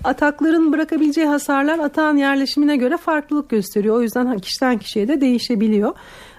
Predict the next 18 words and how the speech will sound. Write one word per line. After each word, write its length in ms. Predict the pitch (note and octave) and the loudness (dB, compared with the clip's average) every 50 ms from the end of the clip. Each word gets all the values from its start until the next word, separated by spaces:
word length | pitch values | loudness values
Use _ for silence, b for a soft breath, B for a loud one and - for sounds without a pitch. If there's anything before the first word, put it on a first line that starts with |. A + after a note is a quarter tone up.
| B | B
Asıl 280 | - D4 F4 - - E4+ | -2 -2 0 2 2 2
önemli 360 | E4+ E4 D#4+ E4 D#4+ D#4+ E4 | 2 4 2 2 2 2 0
olan, 300 | D#4+ C4+ C#4 D#4+ F#4 E4+ | 0 -2 -2 -2 -2 -4
eğer 340 | F4 D4+ D4 D4+ D4+ D4+ C4+ | -2 -2 -2 -2 0 0 0
bir 60 | D4+ | 0
hasar 420 | C4+ C#4 C4+ - - D#4 D#4 D#4 D#4 | 0 -2 -2 -2 -2 -2 -2 -2 -2
kalmışsa 560 | - C#4 B3+ A#3+ A3 G#3+ G#3 - - F4 D4+ | 0 0 0 0 0 -2 -4 -4 -6 -2 0
bu 140 | E4 D#4 D4+ | 0 0 0
hasarın, 600 | D4 D4 - C4 B3 A#3+ A#3+ A#3+ D#4 F#4 G4 - E4+ | 0 0 0 0 0 2 0 0 0 -2 -2 -4 -4
e, 240 | C4+ B3 B3 B3+ B3+ | -2 0 0 0 0
hem 220 | C#4 D#4+ D4 C#4 | 2 2 2 2
belirti 360 | C#4 C#4+ B3+ C#4+ C#4 - - D#4+ | 2 2 2 0 0 -2 -2 0
önleyici 400 | D4 C4 B3 A#3+ A#3 F#3+ A3+ - | 2 2 2 2 0 -2 -4 -2
tedavilerle 760 | B3 A3+ G3+ A3+ A3+ A3 G#3+ G#3+ A3 G#3+ G3+ G3 G#3 A#3 B3+ | -2 0 0 0 0 0 0 0 -2 -2 -2 -2 -2 -2 0
hem 180 | B3+ C#4+ C4+ | 0 0 0
fizyoterapi 680 | C4 - C4 B3 C4+ B3 B3 - B3+ A#3+ B3+ B3+ D4 A#3+ | 0 0 0 2 2 0 0 0 0 0 0 0 0 0
gibi 260 | A3+ A3 G#3 G#3+ G#3 B B B B B B B B | 0 0 0 0 -2 B B B B B B B B
yaklaşımlarla, 920 | C4+ B3 A3+ - - A#3 G#3 - - A3 A3 G#3+ G3+ G3 G#3+ A3+ D4 G4 | -2 -2 -2 0 -2 -4 -2 -2 0 0 0 2 2 2 2 0 0 -2